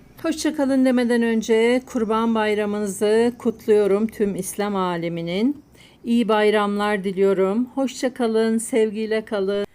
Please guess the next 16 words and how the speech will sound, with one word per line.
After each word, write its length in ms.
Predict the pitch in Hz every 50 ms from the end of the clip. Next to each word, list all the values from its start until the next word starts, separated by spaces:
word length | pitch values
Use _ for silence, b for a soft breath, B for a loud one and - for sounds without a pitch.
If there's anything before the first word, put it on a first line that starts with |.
| b b b b 247
Demeden 500 | 269 349 381 370 302 214 196 214 202 180
önce 600 | 165 156 156 151 139 - 175 160 165 190 262 349 _ b b b b b b b b b b - 220 - _ _ _ - 220
videomu 560 | 302 320 381 330 294 269 247 240 262 262 240
beğenip 560 | 233 220 202 190 180 170 165 170 170 - -
kanalıma 540 | - 247 214 208 220 214 208 214 214 208 208
abone 340 | 185 175 196 202 202 208 208
olursanız 800 | 202 196 196 214 220 - - 226 185 170 165 175 196 208 190 185
bana 260 | 208 208 214 220 214
destek 500 | 214 214 214 - - - 254 247 - -
vermiş 420 | 214 190 185 180 170 170 - -
olursunuz 720 | 175 165 160 160 165 - - 185 170 175 196 208 202 196 185
ve 100 | 202 208
çok 420 | - - - - 233 226 - -
sevinirim, 580 | - - 202 185 185 185 175 170 165 156 175 190
mutlu 440 | 196 185 175 185 - - - 220 202
olurum. 460 | 190 170 156 147 151 165 180 226